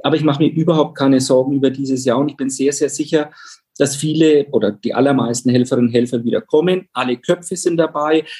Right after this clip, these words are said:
Bei der Radstrecke und bei der Laufstrecke ist auch so schön, die Stationen werden immer von Familien geführt. Ja, und da kommst du auch nicht raus, weißt? Da sagt das Familienoberhaupt, es geht wieder los.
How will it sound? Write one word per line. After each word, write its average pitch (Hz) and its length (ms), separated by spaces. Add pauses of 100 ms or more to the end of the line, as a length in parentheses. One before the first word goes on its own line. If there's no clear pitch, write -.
(160)
Bei 143 100
der 131 160
Radstrecke 139 720
und 139 160
bei 120 100
der 123 100
Laufstrecke 135 520
ist 139 100
auch 131 100
so 139 140
schön, 151 380
die 127 360
Stationen 147 640
werden 120 180
immer 170 160
von 151 180
Familien 147 460
geführt. - 440 (500)
Ja, 160 140
und 170 80
da 160 80
kommst 175 280
du 160 60
auch 147 160
nicht 156 220
raus, 139 280
weißt? 131 380
Da 143 100
sagt 147 240
das - 120
Familienoberhaupt, 160 1120 (260)
es 127 160
geht 139 200
wieder 113 160
los. 202 340